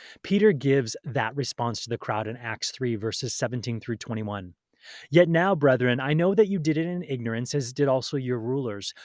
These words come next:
But those things which God foretold by the mouth of all his prophets that the Christ would suffer, he is thus fulfilled. Repent, therefore, and be converted,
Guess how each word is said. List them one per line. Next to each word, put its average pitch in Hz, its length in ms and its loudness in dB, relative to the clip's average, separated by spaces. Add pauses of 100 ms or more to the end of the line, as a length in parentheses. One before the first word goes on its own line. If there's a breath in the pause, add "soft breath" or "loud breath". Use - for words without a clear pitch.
(140 loud breath)
But - 160 0
those 190 300 4
things 165 240 -2
which 147 200 -2
God 139 260 -2
foretold 151 680 -2
by 117 100 0
the 120 100 -6
mouth 135 260 -4
of 117 100 -4
all 127 140 2
his 139 180 -4
prophets 135 520 -6
that 135 120 -8
the 131 80 -6
Christ 147 320 -6
would 123 120 -6
suffer, 160 460 -4 (400 soft breath)
he 190 160 -2
is 127 140 0
thus 104 260 -8
fulfilled. 117 580 -6 (640 loud breath)
Repent, 165 720 0
therefore, 123 540 -2
and 123 240 -6
be 180 220 -2
converted, 127 760 -4